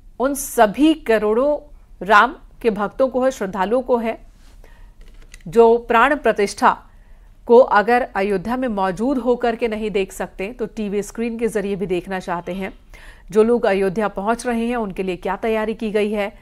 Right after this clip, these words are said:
किस तरह से सारी पूजा विधियों को पूरा किया जाएगा, इन सभी विषयों पर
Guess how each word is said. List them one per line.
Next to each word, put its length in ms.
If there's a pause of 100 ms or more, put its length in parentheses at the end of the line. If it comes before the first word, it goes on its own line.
(600)
किस 260
तरह 240
से 200 (400)
सारी 340
पूजा 460
विधियों 440
को 260 (360)
पूरा 260
किया 280
जाएगा, 460 (420)
इन 140
सभी 300
विषयों 380
पर 180